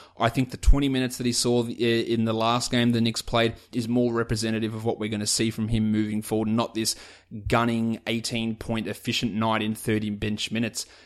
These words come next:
Kanter had seventeen and thirteen. Beasley had twenty-two and five in his thirty-nine minutes, while Cock, listed as a starter, went to back, back to backup center, played only twelve minutes and had four and two, while Luke Kornet, another young guy you're trying to develop,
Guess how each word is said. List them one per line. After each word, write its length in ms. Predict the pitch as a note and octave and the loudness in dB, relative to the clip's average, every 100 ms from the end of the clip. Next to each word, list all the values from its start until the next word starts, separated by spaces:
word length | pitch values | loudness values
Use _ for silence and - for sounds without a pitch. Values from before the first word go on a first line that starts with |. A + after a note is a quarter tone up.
| _ - | _ 0
Kanter 340 | C3 C3 B2 | 2 2 0
had 160 | A#2+ A#2 | 0 0
seventeen 560 | - A#2+ A2+ A#2 A2+ | 0 0 0 0 0
and 160 | A2 G#2+ | -2 -4
thirteen. 580 | - A2 A2 A2+ A2 G#2+ | -2 0 0 -2 -2 2
Beasley 360 | B2 A#2+ A#2+ | 2 2 0
had 180 | A2+ G#2+ | -2 -4
twenty-two 520 | - A2 G#2+ - G#2+ | -6 -4 -4 -4 -4
and 120 | G#2 G#2 | -4 -4
five 340 | G#2 G#2+ G2+ | -4 -2 -4
in 100 | G#2 | -8
his 320 | A2+ A#2 A2 | -6 -4 -4
thirty-nine 1000 | - - A2+ A2 A2 A2 - A2+ A2+ A2 | -8 -4 0 2 0 -4 -4 -2 0 2
minutes, 240 | A#2+ A#2+ - | 2 0 0
while 140 | A#2+ | -2
Cock, 380 | - F3+ - - - _ _ | 2 2 2 -4 -20 _ _
listed 300 | D#3 - D#3+ | 2 2 -2
as 100 | D3 | 0
a 60 | |
starter, 440 | C#3 - D#3+ B2+ B2 - - - | 0 4 4 4 2 -6 -18 0
went 180 | B2 - | 0 2
to 80 | |
back, 560 | C3 - A2 B2 C3 - | -2 -4 -6 0 0 2
back 180 | C3 C3 | 0 0
to 160 | - B2 | -4 0
backup 300 | C3 B2+ A#2 | 0 0 0
center, 320 | E3 C#3+ B2 | 0 2 0
played 320 | - - G3 | 0 -2 0
only 200 | D#3+ D3+ | 0 -2
twelve 280 | C#3+ D#3+ C#3+ | 0 2 2
minutes 240 | D#3 C#3+ B2+ | 2 -2 -2
and 80 | |
had 160 | A2+ A#2+ | -4 -6
four 380 | - C#3 C#3 C3+ | -4 2 4 4
and 220 | B2+ A#2 | 0 -2
two, 260 | - C3 A#2+ | 2 2 4
while 200 | A#2 A#2+ | 2 2
Luke 180 | C#3+ - | 0 0
Kornet, 440 | C3+ B2 D3+ - - - | 2 4 4 2 -10 -14
another 320 | - A#2 C#3 B2 | -4 0 2 4
young 300 | A#2+ D#3 C3 | 4 2 4
guy 140 | B2+ | 4
you're 120 | B2+ | 4
trying 220 | B2 D3+ | 2 0
to 60 | C#3 | 2
develop, 500 | B2 A2 D#3 C3 | 0 2 4 2